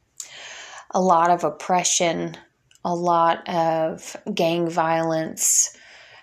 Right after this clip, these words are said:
and, um, you can drive there from here, and there are a couple of different places where you can physically feel the oppressive spirit over the areas,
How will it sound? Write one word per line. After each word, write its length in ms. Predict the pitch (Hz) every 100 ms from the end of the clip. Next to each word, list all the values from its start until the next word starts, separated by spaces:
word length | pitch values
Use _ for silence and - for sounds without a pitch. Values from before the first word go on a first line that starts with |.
| _ -
and, 720 | 208 180 170 165 165 160 160 - - - _ -
um, 840 | 190 175 175 190 - - - 220 - _ 185
you 180 | 175
can 300 | 170 156 156
drive 520 | 156 165 156 160 165 160
there 260 | 156 160
from 260 | - 170 165
here, 480 | 165 175 165 151 147
and 480 | 160 156 156 151 - -
there 240 | - 160
are 100 | 151
a 60 | 147
couple 340 | - 214 226
of 120 | 214 180
different 340 | 170 156 -
places 560 | - 175 151 - 143 -
where 100 | 160
you 160 | 143
can 220 | - 160
physically 640 | 151 - 185 202 202 165 165
feel 480 | - 202 208 196
the 140 | 185 147
oppressive 540 | 143 - 160 - 147
spirit 520 | - - 151 151 147 -
over 520 | 165 170 156 147 - - - - _
the 140 | 165 -
areas, 720 | 170 165 160 143 - - -